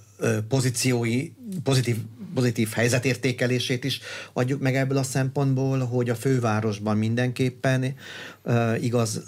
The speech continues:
az, hogy azok a jelöltek, akikről tudunk,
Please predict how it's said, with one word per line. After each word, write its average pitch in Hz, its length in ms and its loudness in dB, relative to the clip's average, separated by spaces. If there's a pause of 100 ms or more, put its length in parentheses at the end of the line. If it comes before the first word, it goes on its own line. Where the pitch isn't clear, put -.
(100)
az, 127 440 0
hogy 113 280 2
azok 117 280 0
a 107 260 2 (440)
jelöltek, 120 800 0 (280)
akikről 101 800 -2
tudunk, 143 540 -2